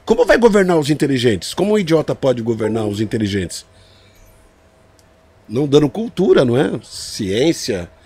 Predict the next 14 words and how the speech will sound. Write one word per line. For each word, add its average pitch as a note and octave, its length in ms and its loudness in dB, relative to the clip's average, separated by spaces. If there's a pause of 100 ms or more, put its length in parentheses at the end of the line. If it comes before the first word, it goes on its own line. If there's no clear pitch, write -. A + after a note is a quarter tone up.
(340)
filosofia. G#2+ 920 -4 (460)
Olha, D#3 160 0
a G#3 40 2
escola D3+ 380 4
tira C#3 360 4
artes, B2 480 0
tira C3+ 220 -2
a - 20 -2
educação G#2 360 -8
física, C3 500 -6
tira F2+ 200 -4
tudo - 220 -10
que G#3 100 -4
agrega A#2+ 640 -2